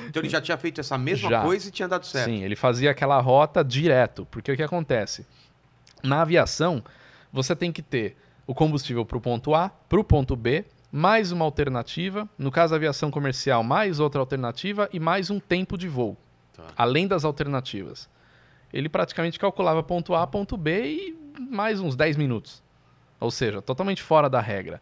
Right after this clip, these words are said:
Speaker 2: O avião tem autonomia? Tem. Só que não é porque o avião tem três mil quilômetros de autonomia que você vai voar três mil quilômetros,
Speaker 1: É?
Speaker 2: <laughs> entendeu? Não é assim.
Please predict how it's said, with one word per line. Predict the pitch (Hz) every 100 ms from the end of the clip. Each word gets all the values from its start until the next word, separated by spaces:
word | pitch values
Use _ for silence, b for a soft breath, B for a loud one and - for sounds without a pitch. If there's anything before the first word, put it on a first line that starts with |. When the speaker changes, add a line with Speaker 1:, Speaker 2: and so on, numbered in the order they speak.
| B B -
Speaker 2:
O |
avião | 175 165 196
tem | 175
autonomia? | 143 143 139 170 127
Tem. | - 190 120 b b b b
Só | - -
que | 185
não | 214
é |
porque | -
o | 254
avião | 180 175
tem | 151 139
três | 175 175
mil | 151 151
quilômetros | 147 147 143
de | 127
autonomia | 131 139 127 151
que | -
você |
vai | 220
voar | 233
três | 254 214
mil | 208
quilômetros, | 202 - 214 196
Speaker 1:
É? | 190 214 254
Speaker 2:
<laughs> | 127
entendeu? | 127 139 143
Não | 131 139
é |
assim. | 226 - 147 110